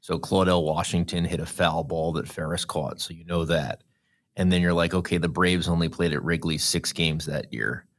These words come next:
And how do you figure out when Claudell Washington fouled the ball off? Well, Lee Smith is the pitcher and Lee Smith's the closer.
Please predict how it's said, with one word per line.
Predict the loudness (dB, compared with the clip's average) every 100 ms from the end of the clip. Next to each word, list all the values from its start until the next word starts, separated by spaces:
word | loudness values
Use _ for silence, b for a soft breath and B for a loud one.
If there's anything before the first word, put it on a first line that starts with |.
| _ _ _ _ _
And | 0 2 2 0
how | 2 2
do | 4
you | 2
figure | 0 2 4
out | 4 4 2
when | -2
Claudell | -2 0 0 2
Washington | 2 2 2 -4 -6
fouled | -4 0 0
the | -2
ball | -4 -2 0
off? | 0 0
Well, | -2 -2
Lee | 0 2
Smith | 2 0 0 -2
is | -6
the | -6
pitcher | -6 -6 -4
and | -4
Lee | -6
Smith's | -8 -14 -20 -20
the | -14
closer. | -2 0 0 -2 -6